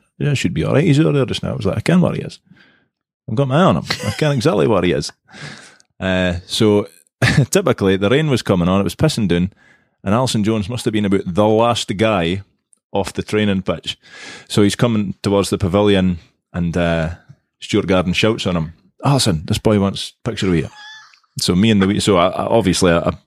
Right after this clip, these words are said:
I asked Leo to come in the picture as well to make it less weird. Uh, and I didn't think he believed us at first. I think he thought I was taking the piss. I was like, "Any chance of a picture with you, buddy?" And I didn't tell him why. I didn't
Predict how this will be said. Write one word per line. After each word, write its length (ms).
I 80
asked 280
Leo 280
to 60
come 200
in 60
the 60
picture 360
as 140
well 220
to 100
make 240
it 160
less 500
weird. 380
Uh, 400
and 140
I 60
didn't 220
think 200
he 100
believed 400
us 140
at 120
first. 420
I 60
think 220
he 60
thought 260
I 40
was 120
taking 300
the 80
piss. 380
I 60
was 120
like, 100
"Any 160
chance 300
of 60
a 80
picture 380
with 100
you, 100
buddy?" 300
And 100
I 40
didn't 300
tell 200
him 120
why. 180
I 160
didn't 320